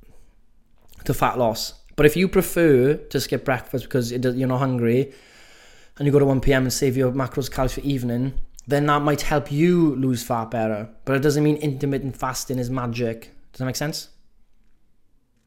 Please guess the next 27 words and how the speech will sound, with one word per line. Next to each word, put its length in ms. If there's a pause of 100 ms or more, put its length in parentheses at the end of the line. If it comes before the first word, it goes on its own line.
(720)
Hopefully 200
makes 140
sense. 260 (220)
Hopefully 220
makes 160
sense. 260 (1200)
I'm 160
gonna 140
give 120
you 80
one 140
more. 320
This 80
is 60
from 160
a 20
hundred 260
twenty-one 320
Health 240
and 80
Fitness 320
Myths, 300
and 80
I'm 80
gonna 100
be 260
launching 580